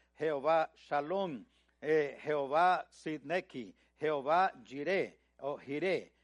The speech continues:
Jehová, eh, Mel-, Meldestex, y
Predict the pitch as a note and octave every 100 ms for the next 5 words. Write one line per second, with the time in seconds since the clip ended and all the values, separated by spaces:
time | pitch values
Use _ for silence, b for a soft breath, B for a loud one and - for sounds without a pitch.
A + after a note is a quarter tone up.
0 | _ C#3+ D3+ C3 D#3 F#3 F#3 - _ _
1 | - E3 D#3 C#3+ - C3+ E3 D#3 C3+ _
2 | _ _ D3 D3+ D3+ C#3+ C#3 C3 - F#3+
3 | F3 G#2+ - - _ _ _ _ F3